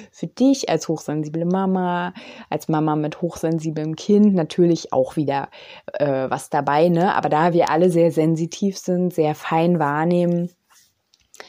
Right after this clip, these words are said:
ja, vielleicht bist du da noch,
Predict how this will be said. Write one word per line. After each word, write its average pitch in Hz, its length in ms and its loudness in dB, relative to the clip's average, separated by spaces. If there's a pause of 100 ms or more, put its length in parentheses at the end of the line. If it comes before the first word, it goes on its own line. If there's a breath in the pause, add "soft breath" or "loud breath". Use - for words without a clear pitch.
(760 loud breath)
ja, 285 440 2
vielleicht 196 480 2 (500)
bist 185 400 0
du 185 40 -2
da 170 640 2
noch, 175 600 -4